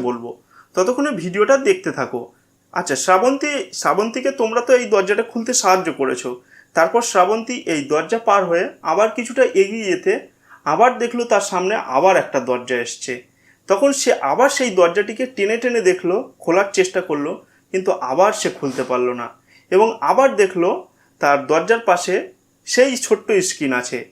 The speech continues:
কিন্তু এবারে সংখ্যা নয়, এবারে কিন্তু অন্য কিছু লেখা আছে।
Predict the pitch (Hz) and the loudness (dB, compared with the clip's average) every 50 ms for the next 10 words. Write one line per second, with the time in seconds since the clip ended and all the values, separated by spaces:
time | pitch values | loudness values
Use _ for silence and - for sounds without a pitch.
0 | _ _ _ _ _ _ - 233 233 226 285 285 - - 247 185 185 196 208 254 | _ _ _ _ _ _ -6 -4 -4 -2 -2 -4 0 2 4 4 4 4 4 2
1 | 269 - - 180 185 214 208 - 180 170 120 117 - - _ - 151 156 170 190 | 2 0 0 0 0 0 -2 -2 -4 -2 -2 -4 -8 -10 _ -6 -2 2 2 2
2 | 214 220 247 240 233 233 254 - - 170 175 185 190 202 185 - 147 147 - 139 | 2 0 -4 -6 -4 -4 -6 -4 -4 -4 -2 -2 -2 -4 -4 -4 -6 -6 -4 -2
3 | 131 127 127 - 135 123 127 - - 127 | -2 -2 -4 -4 -6 -6 -6 -6 -8 -8